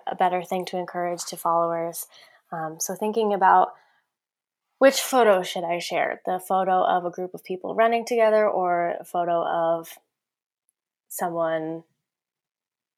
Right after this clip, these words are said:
running solo? Probably someone running solo is what you, where you should opt right now.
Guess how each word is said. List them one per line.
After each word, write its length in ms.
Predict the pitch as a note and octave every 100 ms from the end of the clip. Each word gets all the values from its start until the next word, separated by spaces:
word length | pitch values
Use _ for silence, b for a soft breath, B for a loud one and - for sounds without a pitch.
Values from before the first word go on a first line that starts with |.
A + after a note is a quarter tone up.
| _
running 380 | F#3+ E3+ D#3+ E3
solo? 500 | - C#3 - - - _ _ _ _ _
Probably 360 | G3 F#3+ F3+ F3
someone 440 | F3+ F3 E3 E3
running 240 | D#3+ D#3+
solo 360 | D#3+ - - F#3
is 100 | F#3
what 160 | F3 -
you, 80 | F3+
where 240 | - E3+
you 80 | E3
should 140 | -
opt 200 | - -
right 160 | - -
now. 240 | - -